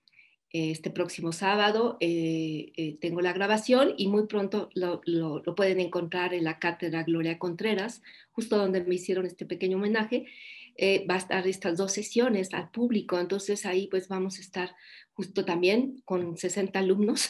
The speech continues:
<laughs> este, eh, pues eso, pe-, repensando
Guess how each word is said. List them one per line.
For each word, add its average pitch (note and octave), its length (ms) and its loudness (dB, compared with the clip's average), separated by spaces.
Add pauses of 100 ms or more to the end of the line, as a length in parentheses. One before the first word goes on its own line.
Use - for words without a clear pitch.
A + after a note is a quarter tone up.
<laughs> D4 500 4 (380)
este, F#3+ 580 2 (300)
eh, E3+ 480 6 (340)
pues A3+ 220 6
eso, A3+ 260 4
pe-, - 200 2
repensando A3 920 4